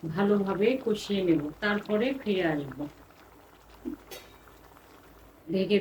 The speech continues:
দিলাম, এতে করে লাউটা আরো কমে যাবে। ফিরে এলাম পনেরো ষোলো মিনিট পরে। আমি লাউ এবং গোস্ত দুটোই সুন্দরভাবে কষিয়ে নিয়েছি। এখানে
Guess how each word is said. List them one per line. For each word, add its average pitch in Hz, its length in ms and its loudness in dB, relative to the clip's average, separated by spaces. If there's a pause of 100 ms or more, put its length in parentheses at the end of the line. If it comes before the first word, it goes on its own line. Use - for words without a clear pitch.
দিলাম, 196 320 2 (1400)
এতে 202 200 0
করে 226 140 2 (120)
লাউটা 208 280 0 (100)
আরো 202 200 -2
কমে 202 240 0 (100)
যাবে। 185 260 0 (640)
ফিরে 285 300 6 (120)
এলাম 269 300 4 (1160)
পনেরো 247 380 2 (100)
ষোলো 240 260 -2 (100)
মিনিট 240 280 -2 (160)
পরে। 214 260 4 (540)
আমি 220 220 -8
লাউ 226 160 0 (100)
এবং 226 160 -4 (120)
গোস্ত - 340 -6 (380)
দুটোই 220 300 0 (100)
সুন্দরভাবে 202 600 -2 (140)
কষিয়ে 208 460 -2
নিয়েছি। 202 480 -2 (1500)
এখানে 247 240 -2